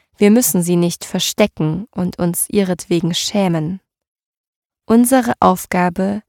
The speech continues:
liegt einzig und allein darin, sie uns zuliebe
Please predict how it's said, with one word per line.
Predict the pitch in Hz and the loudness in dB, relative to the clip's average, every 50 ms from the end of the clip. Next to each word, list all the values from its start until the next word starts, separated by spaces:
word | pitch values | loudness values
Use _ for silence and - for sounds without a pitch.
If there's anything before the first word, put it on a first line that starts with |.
| _ _ - | _ _ -8
liegt | 202 175 - - - | -8 -8 -8 -6 -2
einzig | 190 190 190 196 - - - 214 202 - - - - | 0 2 2 2 0 -2 -2 -4 -6 -8 -10 -12 -8
und | 220 214 - - | -8 -6 -4 -4
allein | 220 208 214 208 202 196 180 | -2 0 0 2 2 2 2
darin, | 180 175 170 170 170 - 180 175 175 196 208 208 _ _ _ _ _ _ _ _ | 2 2 2 2 0 -2 -2 -2 -2 -4 -6 -8 _ _ _ _ _ _ _ _
sie | - - - 220 - | -8 -4 -4 -4 -2
uns | - 190 175 175 - - - | -2 -2 -2 -2 -2 -4 -4
zuliebe | - 190 180 175 170 165 170 160 - 175 196 214 | -4 -4 -4 -4 -4 -4 -4 -4 -6 -8 -8 -10